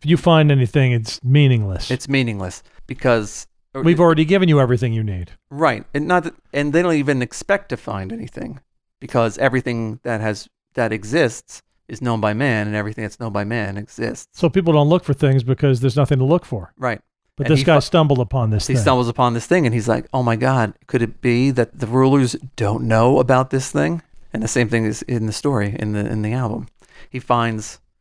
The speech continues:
Speaker 2: this guitar, and he's like, "I cannot believe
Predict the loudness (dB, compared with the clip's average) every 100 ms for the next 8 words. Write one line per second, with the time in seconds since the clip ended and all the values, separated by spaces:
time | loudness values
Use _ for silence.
0 | _ _ -8 -6 -6 -4 0 0 0 -2
1 | -6 -10 -8 -4 -2 0 -2 -2 -2 0
2 | 0 -2 -2 -4 -6